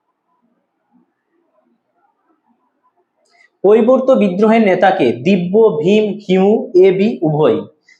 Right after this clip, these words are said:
তাহলে সঠিক উত্তর হবে এ বি উভয়। এখানে তথ্যটা জেনে রাখো কিরকম। দিব্য বা দিব্যক তিনি ছিলেন প্রথম নেতা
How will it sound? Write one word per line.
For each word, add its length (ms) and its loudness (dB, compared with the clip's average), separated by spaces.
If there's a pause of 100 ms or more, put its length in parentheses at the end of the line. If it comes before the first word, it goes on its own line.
তাহলে 180 0
সঠিক 400 0
উত্তর 240 0
হবে 140 2
এ 300 0
বি 340 -4
উভয়। 440 0 (460)
এখানে 220 0
তথ্যটা 320 2
জেনে 220 2
রাখো 180 2
কিরকম। 380 -2 (1400)
দিব্য 680 -2 (120)
বা 100 0
দিব্যক 580 -2
তিনি 180 0
ছিলেন 400 0
প্রথম 420 0
নেতা 520 -2